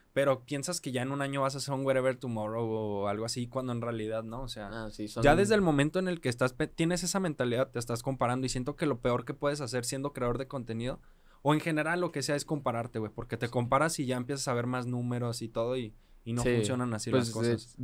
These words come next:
Speaker 2: de hecho, también hubo un punto donde yo también me comparaba como con amigos que tenía, que tenían los mismos números que yo, y en cierto punto me ayudó, porque, pues, es compi-, no, no lo hacía como de,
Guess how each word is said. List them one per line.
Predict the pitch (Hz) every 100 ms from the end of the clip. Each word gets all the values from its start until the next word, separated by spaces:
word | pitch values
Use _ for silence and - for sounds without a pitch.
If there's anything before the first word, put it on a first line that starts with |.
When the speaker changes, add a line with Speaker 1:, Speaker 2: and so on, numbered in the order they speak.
| 120
Speaker 2:
de |
hecho, | 113 117
también | - 117 110 113
hubo | 123 131
un | 139
punto | 131 135 127 139 131
donde | 110 104
yo | 104
también | 117 113 120
me | 123
comparaba | 113 101 101 101 107
como | - 107 101
con | 101 95 92
amigos | - 104 107 117
que | 117 98
tenía, | 104 107 120 - _ _ - -
que | 110
tenían | 110 107 104 110
los | 120
mismos | 120 123
números | 123 120 123
que | - 101
yo, | 113 147 -
y | - 113
en | 113 107
cierto | 104 123 143
punto | 131 143 160
me | 131
ayudó, | 107 110 107
porque, | 101 - 104
pues, | 107 -
es | 107
compi-, | - 127 - - - -
no, | 123 139
no | 147 165
lo |
hacía | 180 185 170
como | 175 147
de, | 113